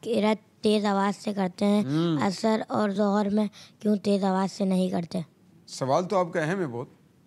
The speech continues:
Speaker 2: کہ بھائی ظہر، آپ نے دیکھا ہوگا جب آپ جماعت سے نماز پڑھنے کے لیے جاتے ہیں،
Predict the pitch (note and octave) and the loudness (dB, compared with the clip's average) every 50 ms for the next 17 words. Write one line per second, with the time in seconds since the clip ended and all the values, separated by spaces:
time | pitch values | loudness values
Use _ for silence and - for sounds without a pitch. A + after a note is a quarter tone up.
0 | _ _ _ _ _ _ _ _ - C#3 B2+ C#3+ F3 G3 G3 D#3+ C#3 D3+ D3 C#3+ | _ _ _ _ _ _ _ _ -10 -6 -2 0 0 0 0 -2 -2 -2 -2 0
1 | C3+ D#3 F#3 A3 B3+ B3 - - - F#3 - G#3+ A#3+ G#3 A3+ A3 F3 A#3+ A#3+ A3 | 0 2 2 2 0 -2 -2 -2 -2 -2 0 -2 0 0 0 0 2 2 2 2
2 | G3 F#3 F#3+ F3 F#3+ F#3 F3+ C#3+ D#3 D3 D#3 E3+ F3+ E3 F#3 E3 D3 D3 D#3+ D#3 | 2 2 0 0 0 0 0 -2 0 0 0 0 0 0 -2 -2 -2 -2 -2 -2
3 | D3+ D#3 D#3+ D#3+ E3 E3 D#3+ C#3 C3+ B2+ A2 D3+ D#3 D3+ | -4 -4 -4 -2 -2 -2 -2 -2 -4 -6 -6 -6 -8 -8